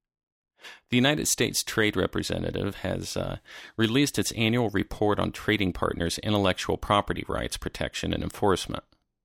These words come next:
U S T R reviewed seventy-seven countries for its special three oh one report,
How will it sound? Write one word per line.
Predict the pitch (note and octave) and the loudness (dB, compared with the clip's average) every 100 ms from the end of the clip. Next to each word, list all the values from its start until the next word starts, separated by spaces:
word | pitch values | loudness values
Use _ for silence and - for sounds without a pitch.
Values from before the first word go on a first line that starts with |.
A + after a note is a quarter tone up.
| _ _ _ - - | _ _ _ -18 -10
U | A#2+ B2+ C3 | 0 4 6
S | A2 - | 4 0
T | - G#2 | 2 4
R | F#2+ F2 E2+ F2 | 6 6 6 2
reviewed | G#2+ A2 A2 A#2+ A#2 | 2 2 2 2 2
seventy-seven | - C#3 C#3+ B2+ - A2 G2 | 0 0 0 0 2 2 2
countries | - G2 F#2 E2 E2 | 0 0 -2 -2 -4
for | - F#2 | -2 0
its | E2+ - | 2 0
special | - - G2+ - F2+ | -2 0 0 2 -2
three | - G2+ G2+ | 0 2 4
oh | F#2 | 6
one | F2 F2 F2 | 4 2 0
report, | - - - - - | -4 -6 -4 -4 -6